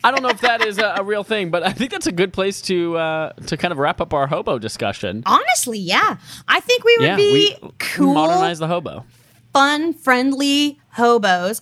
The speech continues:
Speaker 2: I'm gonna have a cool hat.
Speaker 1: That's right, your Abe Lincoln can of soup hat or can of beans hat.
Speaker 2: We're both gonna
Speaker 1: I'm
Speaker 2: have the cool bindles.
Speaker 1: Uh-huh.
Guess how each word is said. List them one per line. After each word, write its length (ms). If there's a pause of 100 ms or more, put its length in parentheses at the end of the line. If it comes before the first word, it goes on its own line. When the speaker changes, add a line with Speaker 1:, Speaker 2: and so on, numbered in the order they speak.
Speaker 2:
I'm 200
gonna 200
have 100
a 60
cool 260
hat. 600 (1500)
Speaker 1:
That's 260
right, 180
your 120
Abe 200
Lincoln 300
can 180
of 60
soup 200
hat 260
or 60
can 180
of 80
beans 200
hat. 220 (1200)
Speaker 2:
We're 160
both 600
gonna 180
Speaker 1:
I'm 140
Speaker 2:
have 320
the 80
cool 260
bindles. 760 (920)
Speaker 1:
Uh-huh. 380